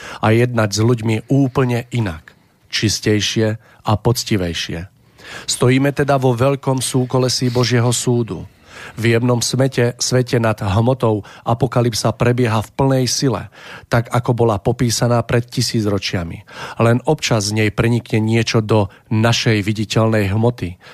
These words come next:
v podobe vojen, vrážd, podvodov, ale tiež činov dobra a pomoci. Už dlho sme teda všetci pred príchodom zasľúbenej doby nového ľudstva súdení. A ako to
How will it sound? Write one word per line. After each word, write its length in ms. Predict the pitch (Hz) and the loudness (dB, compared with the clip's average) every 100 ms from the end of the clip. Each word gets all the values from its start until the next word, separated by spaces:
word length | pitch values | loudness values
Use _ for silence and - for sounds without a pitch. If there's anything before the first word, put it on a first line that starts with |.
| - | -20
v 100 | - - | -20 -2
podobe 400 | 117 113 104 98 | 0 2 0 -2
vojen, 480 | 90 117 120 110 110 - - | 2 2 2 0 -4 -12 -14
vrážd, 640 | 107 107 110 110 110 - - | -2 0 2 2 -2 -6 -2
podvodov, 640 | 120 117 120 113 110 107 - - | 0 2 0 2 0 -2 -10 -4
ale 160 | 117 131 | 0 0
tiež 240 | - 139 | 2 0
činov 400 | - - 143 131 | 0 0 2 2
dobra 560 | 120 139 135 135 131 - _ | 2 0 0 0 -2 -6 _
a 160 | 123 | -4
pomoci. 560 | 123 123 110 - - 87 - _ _ _ - - - | 0 0 -2 -4 -8 -10 -18 _ _ _ -20 -18 -2
Už 160 | 120 107 | -2 0
dlho 240 | 160 139 | 0 0
sme 160 | 113 113 | 0 -2
teda 240 | 113 107 | 0 0
všetci 400 | 98 127 117 113 | 0 -2 0 -2
pred 240 | - 104 - | 0 -2 0
príchodom 560 | - 123 - 117 104 | 0 0 0 0 0
zasľúbenej 720 | 98 104 - 120 120 120 104 | -2 -2 0 0 0 0 -2
doby 240 | 98 107 113 | -2 0 0
nového 400 | 110 123 120 95 | 0 2 0 0
ľudstva 560 | 95 104 - 113 113 - | -4 -6 -2 0 -2 -4
súdení. 720 | - - 113 104 87 82 98 _ _ _ - - - - | -6 0 0 0 -4 -8 -14 _ _ _ -20 -18 -16 -2
A 160 | 101 | 0
ako 120 | 113 | 2
to 100 | 135 | 0